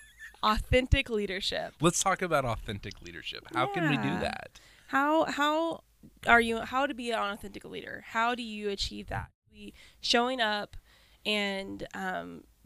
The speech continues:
Speaker 1: your words and your actions kind of align and you can be
Speaker 2: Yeah.
Speaker 1: in that way.
Speaker 2: And I think that's the framework we give people,
Speaker 1: Yeah.
Speaker 2: right? Is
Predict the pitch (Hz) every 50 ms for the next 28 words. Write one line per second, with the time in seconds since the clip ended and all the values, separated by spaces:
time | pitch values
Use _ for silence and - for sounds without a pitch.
0 | 180 175 190 - - 202 196 208 214 208 208 202 202 185 - 165 170 180 202 208
1 | 220 226 226 226 226 226 233 226 - 160 196 202 196 190 160 190 196 196 - -
2 | 220 208 202 202 - - - 196 196 190 190 185 185 190 180 180 180 175 185 190
3 | 196 190 190 190 - 190 - 190 160 180 180 165 165 170 160 160 165 165 - -
4 | 160 156 - - - 208 - - - - - - 147 135 135 123 180 170 - 147
5 | 143 - - - 147 - - - 120 113 117 120 120 113 104 98 - - 98 90
6 | 92 87 78 - - - - - - - 143 160 190 101 101 101 101 - - 107
7 | 104 101 98 98 95 -